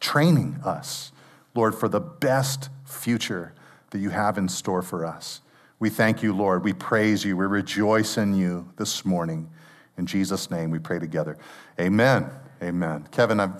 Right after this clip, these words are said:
getting a little bit of feedback up here. Okay, this is a long passage that we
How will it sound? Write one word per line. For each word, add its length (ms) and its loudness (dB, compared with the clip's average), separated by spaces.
getting 220 0
a 100 4
little 440 0
bit 120 0
of 80 -2
feedback 520 -4
up 140 -10
here. 180 -8
Okay, 120 6
this 160 4
is 60 4
a 80 8
long 280 6
passage 560 0
that 140 2
we 300 2